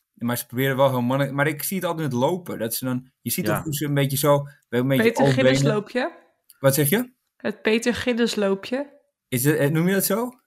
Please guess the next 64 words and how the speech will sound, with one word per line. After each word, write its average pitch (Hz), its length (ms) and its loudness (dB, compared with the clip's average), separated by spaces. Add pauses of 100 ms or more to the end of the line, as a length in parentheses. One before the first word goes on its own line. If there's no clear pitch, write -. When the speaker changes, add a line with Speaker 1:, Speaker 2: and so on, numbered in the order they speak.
(320)
Speaker 3:
Weet 220 140 0
ik 262 140 0
veel, 220 260 0
maar 220 160 2
dit 220 340 -4
Peter 240 280 0
Gillis, 247 360 -2
die 226 100 -2
is 208 80 -6
een 208 60 -12
beetje 214 400 -2
wat, 202 380 -6
eh, 202 280 -4
Speaker 2:
Nee, 147 360 2
Speaker 3:
B - 40 0
M 208 40 0
I 214 40 0
Speaker 2:
het 214 80 0
Speaker 3:
uitgeraagd. 214 600 0
En 214 140 -6
die 208 120 -2
loopt 220 160 0
dan 240 100 -4
zeg 226 200 -4
maar 220 180 -2
een 208 80 -2
beetje 208 420 0 (300)
als, - 320 -4 (360)
ja, 214 260 2
dat 196 200 -6
ken 226 140 -2
je 214 60 0
denk 202 200 -2
ik 208 60 -4
ook 202 60 -2
niet, 196 180 -2
sorry, 202 520 -6
eh, 208 120 -8
Reinier. 196 480 -6 (280)
De 226 100 -2
Putin 240 460 0
Walk 190 480 0
op 196 240 -8
TikTok. 202 540 -6 (120)
Speaker 1:
Oh, 196 460 6
de 143 100 -4
Putin 190 300 -6
Walk, 117 200 -2
ja, 131 80 -4
die 143 80 -4
ken 147 200 -4
ik, 117 100 -4
ja, 120 120 -4
ja, 123 140 -4
ja. 110 260 -8
Speaker 3:
Oh, 294 120 0
Speaker 1:
Ja. 302 80 -2
Speaker 3:
top, 302 240 -4
nou, 254 140 -2
dat, 247 160 -6
dat 262 100 2
Speaker 1:
Ja. 247 80 -2
Speaker 3:
bedoel 226 160 -2
ik. 175 340 -12